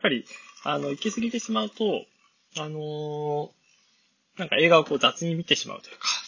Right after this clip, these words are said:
で、実際なんか、毎日その二十四時になる前にこうアップしようみたいな感じでやっていると、あのー、なんかしっかりこう消化しきれない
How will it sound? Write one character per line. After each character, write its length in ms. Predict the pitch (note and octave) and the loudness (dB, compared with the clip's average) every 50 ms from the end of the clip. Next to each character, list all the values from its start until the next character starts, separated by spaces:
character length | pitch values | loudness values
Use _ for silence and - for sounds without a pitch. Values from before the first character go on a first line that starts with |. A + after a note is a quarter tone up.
| - - - _ _ _ - - | -16 -20 -20 _ _ _ -8 -2
で、 100 | F#3+ F#3 | -2 -2
実 240 | F3 - - - - | -2 -4 -10 -6 -4
際 120 | G#3+ G#3 | -4 -2
な 80 | G#3+ A3 | 0 -2
ん 60 | G3+ | 0
か、 240 | - - A2+ - - - - B3+ - - - - _ _ _ _ _ _ _ _ _ _ _ _ _ - | 4 4 4 4 2 -4 -4 -2 -2 -4 -6 -10 _ _ _ _ _ _ _ _ _ _ _ _ _ -2
毎 220 | F3 E3+ E3+ E3+ | 0 2 2 2
日 380 | D#3+ D#3+ - - D#3+ D3+ D3+ - - | -2 -4 -4 -4 -4 -4 -4 -6 -6
そ 160 | - D3 C#3 | -6 -4 -2
の 180 | C3+ C3+ C3+ | -2 -4 -4
二 160 | C#3 D3+ D#3 C#3+ | -4 -4 -4 -2
十 80 | B2+ | 0
四 140 | A#2+ C3+ C3 | 2 2 2
時 80 | B2 A#2 | 2 0
に 60 | A#2 | -2
な 100 | B2+ C#3 | -2 0
る 80 | C3 | -2
前 140 | A2+ - - | -2 -4 -8
に 100 | - - | -10 -14
こ 300 | - - - - - - - | -12 -12 -10 -10 -10 -8 -8
う 20 | |
ア 60 | A2+ | -10
ッ 100 | - - | -10 -8
プ 60 | - | -8
し 180 | - - - B2+ | -6 -4 0 2
よ 120 | C3+ - | 2 0
う 40 | C3+ | 0
み 60 | C3+ | -4
た 100 | - G#2+ | -12 -14
い 60 | G2+ - | -14 -10
な 40 | - | -4
感 240 | - C3+ C3+ C3+ B2+ | -2 0 0 -2 -2
じ 240 | C#3 C#3 C3+ C3 B2+ | -2 -2 -2 0 0
で 80 | C3+ | 0
や 100 | B2 B2 | 0 -2
っ 100 | - - | -2 -6
て 160 | _ - - C3+ | _ -4 0 0
い 80 | C3 | 0
る 120 | B2+ C3+ - | 0 -2 -4
と、 360 | - - F#3+ F3 C3+ - - _ _ _ _ _ _ _ _ _ _ - - _ _ _ _ - D3 | 0 2 2 2 2 0 -4 _ _ _ _ _ _ _ _ _ _ -20 -20 _ _ _ _ -14 -8
あ 20 | |
の 220 | C#3+ C3+ C3+ C#3 C#3 | -8 -6 -4 -4 -4
ー、 580 | C#3 C#3 C3+ C#3 C3+ C#3 C#3 C#3 C3+ C#3+ F3 E3+ _ _ _ _ _ _ _ _ _ _ _ _ _ _ _ _ _ _ _ _ _ _ _ _ _ _ - - - - | -4 -4 -4 -4 -4 -4 -4 -6 -6 -8 -8 -12 _ _ _ _ _ _ _ _ _ _ _ _ _ _ _ _ _ _ _ _ _ _ _ _ _ _ -14 -12 -10 -6
な 80 | F3+ F3+ | -6 -4
ん 20 | |
か 60 | - | -4
し 120 | - - - | -4 0 6
っ 20 | |
か 100 | - G#3 | 6 6
り 80 | C#3 - | 6 4
こ 80 | - | -2
う 40 | A#2 | -2
消 180 | - - E3 D#3 | 2 4 4 6
化 300 | - D3+ D3 C#3 - - | 10 12 12 12 10 8
し 120 | - - - | -4 -12 -8
き 80 | - D#3 | -4 -2
れ 100 | D#3+ D3 | -2 -2
な 80 | A#2+ | -4
い 140 | G2+ - - | -8 -10 -14